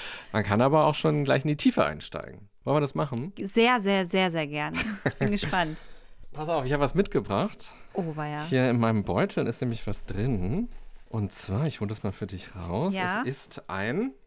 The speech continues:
Speaker 2: Äh, ein Spiegel.
Speaker 1: Genau, guck mal, ich gebe ihn dir mal.
Speaker 2: Ja.
Speaker 1: Und du kannst mal reinschauen und
Speaker 2: Ja.
Speaker 1: mir erzählen, was du siehst.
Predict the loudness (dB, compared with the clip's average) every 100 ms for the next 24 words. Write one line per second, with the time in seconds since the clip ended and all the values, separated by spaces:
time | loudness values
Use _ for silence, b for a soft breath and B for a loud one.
0 | -4 0 0 0 -2 -4 -2 0 2 2
1 | 2 -2 -10 -10 -6 -6 -6 -6 -6 -8
2 | -8 -8 -8 -10 -8 -10 -12 B B -6
3 | -4 -2 -2 0 -2 -2 0 0 0 -2
4 | 0 0 0 -2 -2 0 -2 -2 -4 -4
5 | -2 -2 -2 0 0 0 -2 -4 -2 -4
6 | -6 -10 -18 -20